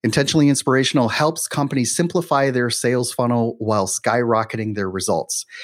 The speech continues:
So we're gonna talk a lot of strategy today and also a little bit of tactics on how to create a sales funnel, how to engage your core audience on the daily, and basically close more sales.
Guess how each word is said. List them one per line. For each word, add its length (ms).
So 400
we're 140
gonna 160
talk 380
a 60
lot 220
of 60
strategy 460
today 460
and 320
also 340
a 80
little 240
bit 140
of 80
tactics 500
on 240
how 420
to 480
create 360
a 40
sales 340
funnel, 580
how 200
to 140
engage 480
your 400
core 360
audience 420
on 220
the 60
daily, 480
and 320
basically 560
close 340
more 140
sales. 500